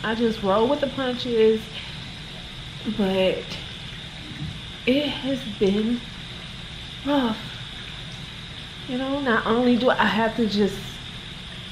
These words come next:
you know, sit in this state right now, and I mean in this state, like, in this body, like,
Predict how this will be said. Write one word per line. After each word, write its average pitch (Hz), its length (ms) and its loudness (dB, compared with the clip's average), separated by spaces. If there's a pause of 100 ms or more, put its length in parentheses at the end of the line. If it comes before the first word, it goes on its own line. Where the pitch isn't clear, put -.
(720)
you 240 100 0
know, 220 160 -2 (340)
sit 247 220 6
in 208 180 4
this 208 180 2
state - 520 -2
right 185 260 0
now, 185 320 0 (560)
and 214 160 4
I 226 60 8
mean 240 360 6
in 240 100 8
this 226 260 8
state, 214 560 6 (260)
like, 175 320 -2 (1160)
in 240 100 6
this 214 260 6
body, 196 500 6
like, 170 500 2